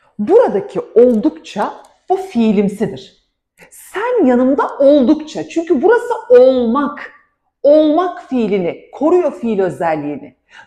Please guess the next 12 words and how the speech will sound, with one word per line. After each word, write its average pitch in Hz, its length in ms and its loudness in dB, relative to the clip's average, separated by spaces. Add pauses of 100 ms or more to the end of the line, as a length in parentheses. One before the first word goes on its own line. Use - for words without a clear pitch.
Dolayısıyla 302 880 2 (160)
buradaki 254 640 2
dıkça 311 420 -2
dikçeye 208 1200 -2 (420)
ne 294 280 2
diyebilirsin? 214 920 -2
Buna 214 520 -4 (280)
zarf 220 600 -10
fiil 185 680 -10
diyebilirsin. 160 720 -8
Bu 233 140 -10
fiilimsidir. 165 920 -12